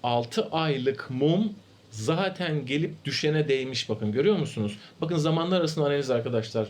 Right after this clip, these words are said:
çok önemli. Bakın altı aylık düşene iğne yapmış. Görüyor musunuz?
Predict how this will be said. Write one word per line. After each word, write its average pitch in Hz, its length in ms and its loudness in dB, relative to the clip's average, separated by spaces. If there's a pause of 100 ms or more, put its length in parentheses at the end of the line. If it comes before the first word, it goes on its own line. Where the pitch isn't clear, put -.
çok 165 340 0
önemli. 107 460 0 (340)
Bakın 147 180 -2
altı 135 340 0
aylık 202 400 2 (680)
düşene 135 380 -2
iğne 117 220 2
yapmış. 165 540 -4 (140)
Görüyor 202 200 -2
musunuz? - 400 -12